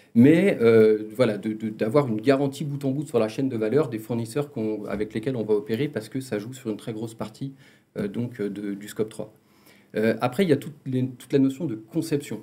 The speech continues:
C'est-à-dire que dès l'innovation, dès la conception, on fait en sorte d'améliorer la longéviti-, la longévitivité, pardon, des, de nos produits, leur durabilité, de manière à ce que les assets, euh, aient une durée de vie plus longue et puissent être réutilisés, réinjectés aussi,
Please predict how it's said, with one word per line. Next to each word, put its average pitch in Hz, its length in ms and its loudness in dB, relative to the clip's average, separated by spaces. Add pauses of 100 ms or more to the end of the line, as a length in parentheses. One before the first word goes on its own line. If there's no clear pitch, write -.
C'est-à-dire - 240 -8
que 107 100 -12 (240)
dès 175 260 0
l'innovation, 135 640 0
dès 123 120 -2
la 110 140 2
conception, 160 580 -4
on 151 60 -4
fait 123 160 -4
en 110 80 -2
sorte 160 400 -6
d'améliorer 110 560 0
la 104 120 0
longéviti-, 107 920 -6 (120)
la 101 160 -4
longévitivité, 110 800 -6
pardon, 107 300 -4
des, 98 240 -6 (340)
de 107 100 -6
nos 107 120 -4
produits, 120 400 -2
leur 127 200 0
durabilité, 113 640 -2
de 147 100 -2
manière 123 340 0
à 110 60 -8
ce - 80 -16
que - 80 -6
les 131 260 0
assets, 160 400 -2 (460)
euh, 110 280 2
aient 131 60 -8
une 120 280 -2
durée 107 220 -4
de 104 60 -12
vie 151 380 -10
plus - 140 -2
longue 139 300 0
et 110 100 -2
puissent - 280 -12
être 131 160 -2
réutilisés, 110 560 -4
réinjectés 120 560 -6
aussi, 143 380 -8